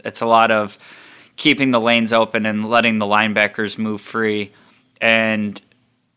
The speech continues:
for, for a scheme deployed like that, for him to still have six sacks at this juncture of his career, um, it's just kind of like an eye-popping number to me, and definitely somebody that concerns me.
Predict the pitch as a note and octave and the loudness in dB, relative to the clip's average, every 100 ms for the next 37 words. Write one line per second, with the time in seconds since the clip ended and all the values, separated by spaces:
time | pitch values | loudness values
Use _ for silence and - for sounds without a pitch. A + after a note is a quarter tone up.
0 | _ _ _ _ - C3+ B2+ B2 A#2+ A#2 | _ _ _ _ -4 2 6 6 4 2
1 | A2+ - B2+ A2+ - D3 C#3+ A#2+ - B2 | -2 -4 -2 0 -2 -2 -2 -2 0 0
2 | B2 B2+ B2 C3 B2+ - A2 A2+ A2+ G2+ | 2 0 0 2 2 0 -6 -4 -4 -4
3 | - A2+ G#2+ A2 G#2 - - A2+ - G#2 | -6 -4 -2 -2 -2 -4 -6 -6 -4 0
4 | G#2 A2+ - - G2 F#2+ A2 G#2 - G#2 | 0 -2 -6 -8 -8 -6 -8 -8 -6 -4
5 | G2+ G2+ A2+ G#2+ G#2 G#2 - - G#2 G#2 | -4 -6 -6 -6 -8 -12 -14 -8 -4 -2
6 | A2+ - - - - _ - G#2+ G#2 G2+ | -4 -4 -20 -20 -20 _ -2 2 2 0
7 | F#2+ _ _ _ - A#2+ C#3+ - C3+ B2 | -8 _ _ _ -8 -4 -4 0 0 0
8 | A2+ A2+ G#2+ G#2 G#2 - G#2+ G2+ G2+ G2 | 0 0 0 0 0 0 -2 0 -4 -6
9 | F#2+ G2+ G2 G#2 G2 G2+ G2 _ _ _ | -6 -8 -8 -8 -8 -6 -8 _ _ _
10 | _ _ A2 A2 G#2+ G#2 G2+ G2 _ _ | _ _ -2 -2 -2 -4 -6 -10 _ _
11 | - B2+ A#2 A#2+ A2+ G#2 A2+ G2+ G#2 G2+ | -2 0 2 0 -4 -2 -2 -2 -2 -2
12 | G2+ - G2+ - G2+ G2 - G2+ G2+ | -4 -6 -10 -6 -6 -6 -6 -4 -6